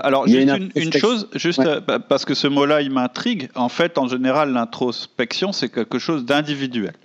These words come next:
Speaker 1: C'est quelque chose qu'on
Speaker 2: Ouais.
Speaker 1: fait envers soi-même. Mais là, c'est l'introspection au sens de l'équipe.
Speaker 2: C'est ça, ouais.
Speaker 1: Ouais, ok.
Speaker 2: Ça.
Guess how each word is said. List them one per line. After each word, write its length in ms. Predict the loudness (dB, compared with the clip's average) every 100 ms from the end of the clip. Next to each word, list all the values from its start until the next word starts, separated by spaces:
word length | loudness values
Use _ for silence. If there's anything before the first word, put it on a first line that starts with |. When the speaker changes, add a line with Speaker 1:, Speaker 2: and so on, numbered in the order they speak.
| _
Speaker 1:
C'est 140 | -16 -6
quelque 200 | -6 -4
chose 180 | -2 -2
qu'on 140 | 0 2
Speaker 2:
Ouais. 100 | 4
Speaker 1:
fait 80 |
envers 300 | 2 2 0
soi-même. 380 | 0 0 0 -2 -6 -14 -16 -10 -2
Mais 180 | 2 4
là, 160 | 2
c'est 200 | 2 0
l'introspection 640 | 0 0 -4 -2 -2 0 0
au 60 | 0
sens 260 | 0 2
de 80 | 2
l'équipe. 500 | 2 2 0 -4 -6 -18 _ _ _ _ _
Speaker 2:
C'est 160 | 0 2
ça, 180 | 4 2
ouais. 120 | -2 -4 -2
Speaker 1:
Ouais, 160 | -2 -4
ok. 220 | -8 -8 -10
Speaker 2:
Ça. 100 | -10